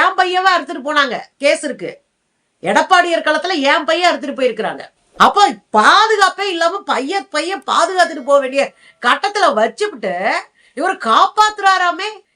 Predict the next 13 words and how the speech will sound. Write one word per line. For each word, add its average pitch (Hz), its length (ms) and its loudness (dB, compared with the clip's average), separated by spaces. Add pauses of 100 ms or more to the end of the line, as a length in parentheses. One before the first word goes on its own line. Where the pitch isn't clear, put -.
இல்ல, 415 180 -4
நான் 311 240 -4
கேக்குறேன், 330 500 0 (280)
யாருகிட்ட 370 560 0
இருந்து? 220 240 -6 (500)
உங்ககிட்ட 359 480 0 (120)
இருந்தும் 277 520 0 (400)
இந்த 277 120 -4 (200)
நாட்டை 339 440 2 (220)
நாசமாக்கி 330 720 0 (120)
அடிமைப்படுத்தி 339 720 -8
இருக்கிற 285 240 -2 (440)
பாஜக 381 480 2